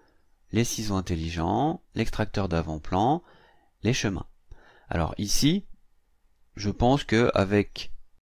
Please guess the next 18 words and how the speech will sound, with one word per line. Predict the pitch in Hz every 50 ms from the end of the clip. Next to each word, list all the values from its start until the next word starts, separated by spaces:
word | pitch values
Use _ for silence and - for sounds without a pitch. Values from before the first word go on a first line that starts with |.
| _ _ _ _ _ _ _ _ _ _ -
le | - - 95 113 113
lasso, | 104 95 95 - - 120 127
ça | - - 92 -
peut | - - 110
être | 117 - - - -
éventuellement | - - 95 90 82 - 95 92 101 110 110
le | 101 90
plus | - - 85
simple. | - - 73 71 - - - -
On | 85 85
va | 90 -
quand | - 110
même | 117 113
d'abord | 98 107 101 107 110 113
essayer | 110 104 - 92 90 95 107 110
avec | 95 95 90 90 95 - -
la | 95
baguette. | 87 82 76 - - - -